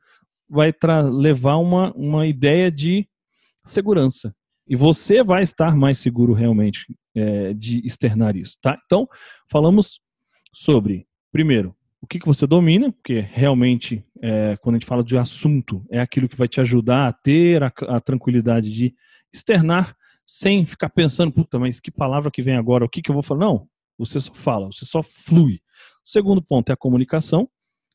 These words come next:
e na, mais uma vez a gente falou a respeito disso, né? O que você domina dentro do processo de comunicação, porque ali você pode, principalmente no começo, é, se agarrar mais, né? Stick to it.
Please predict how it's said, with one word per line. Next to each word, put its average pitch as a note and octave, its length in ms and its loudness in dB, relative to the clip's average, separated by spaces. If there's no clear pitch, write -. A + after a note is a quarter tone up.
e A2+ 100 -2
na, A#2 420 4
mais A#2+ 380 2
uma C3 160 2
vez A#2+ 140 2
a - 20 0
gente A#2 140 -4
falou A#2 240 0
a A2+ 40 0
respeito B2 320 -2
disso, A2 240 -6
né? B2+ 60 2
O B2 80 2
que - 160 -2
você A3+ 220 0
domina F#3 360 2
dentro E3+ 280 0
do D#3+ 80 0
processo D3 300 -4
de - 60 -20
comunicação, C3 540 -2
porque G#3+ 160 -8
ali B2 160 0
você C3 220 -6
pode, A2+ 280 -2
principalmente C3 460 -4
no C#3 80 -2
começo, A#2 420 0
é, A2 300 0
se - 160 -2
agarrar C#3 500 0
mais, C3 320 0
né? C#3+ 100 -4
Stick - 300 -10
to B2 120 0
it. C3 340 -2